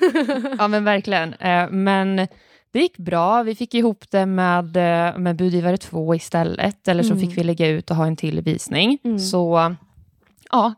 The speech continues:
Speaker 2: det gick ihop. Men jag blev lite rädd. Så här, är det så här hösten kommer se ut nu?
Speaker 1: Jo, men det är en grej. Alltså, det, det händer ju också att man stöter ju på alla typer av, liksom, människor. Eh,
Speaker 2: Såklart.
Speaker 1: på, spekulanter på visning och
Speaker 2: Och
Speaker 1: sådär.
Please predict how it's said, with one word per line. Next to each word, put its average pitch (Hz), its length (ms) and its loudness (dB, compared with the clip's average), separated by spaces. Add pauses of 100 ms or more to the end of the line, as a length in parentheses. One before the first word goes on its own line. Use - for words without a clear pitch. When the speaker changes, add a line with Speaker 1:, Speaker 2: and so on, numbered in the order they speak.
Speaker 2:
det 220 100 0
gick 233 220 -2
ihop. 196 300 0
Men 180 240 0 (360)
jag 180 100 -4
blev 247 180 2
lite 175 240 -2
rädd. 196 360 2
Så - 120 -8
här, - 160 -4
är 170 140 0
det 196 80 0
så 220 120 -4
här 220 340 0
hösten 254 520 0
kommer 196 240 -2
se 190 200 -2
ut 311 280 0
nu? - 240 -8 (320)
Speaker 1:
Jo, 226 120 0
men 220 100 2
det 214 60 2 (140)
är - 40 2
en 269 140 0
grej. 208 160 0
Alltså, 196 160 0
det, 185 120 -10
det 202 140 -2
händer 240 380 0
ju 190 40 0
också 180 120 -6
att 180 80 -6
man 208 120 0
stöter 214 260 -2
ju 220 80 -2
på 233 300 0
alla 214 280 0
typer 202 440 -2
av, 175 200 -2
liksom, 180 520 -6
människor. 214 680 0 (180)
Eh, - 320 -8
Speaker 2:
Såklart. 160 320 0
Speaker 1:
på, - 60 -6
spekulanter 190 600 -4
på - 140 -12
visning 190 280 0
och 208 60 4
Speaker 2:
Och 190 60 -4
Speaker 1:
sådär. - 160 -6